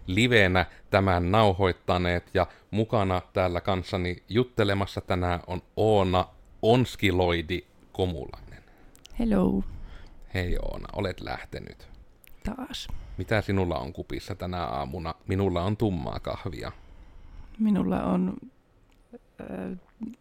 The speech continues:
Speaker 2: Starbucksin maitokahvijuomaa.
Speaker 1: No sehän on ihan kahvia, eli ihan
Speaker 2: Kyllä.
Speaker 1: koodarit käy kahvilla.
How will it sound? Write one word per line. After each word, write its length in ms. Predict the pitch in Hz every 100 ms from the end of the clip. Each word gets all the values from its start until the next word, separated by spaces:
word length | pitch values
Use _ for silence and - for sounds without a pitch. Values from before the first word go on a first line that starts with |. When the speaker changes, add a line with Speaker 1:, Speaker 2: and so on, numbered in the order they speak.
| _ _ - -
Speaker 2:
Starbucksin 1120 | - - 185 175 190 196 - - 190 185 - _ _ _ - _
maitokahvijuomaa. 1400 | 226 208 190 208 202 - 196 - 208 208 190 - 208 214 - - - - - - -
Speaker 1:
No 60 | 92
sehän 240 | 98 90
on 120 | 85 -
ihan 260 | 98 80
kahvia, 520 | - - - - -
eli 140 | 57 90
ihan 200 | 117 110
Speaker 2:
Kyllä. 80 | 104
Speaker 1:
koodarit 400 | 98 85 78 -
käy 200 | 76 80 -
kahvilla. 640 | 92 - 67 65 -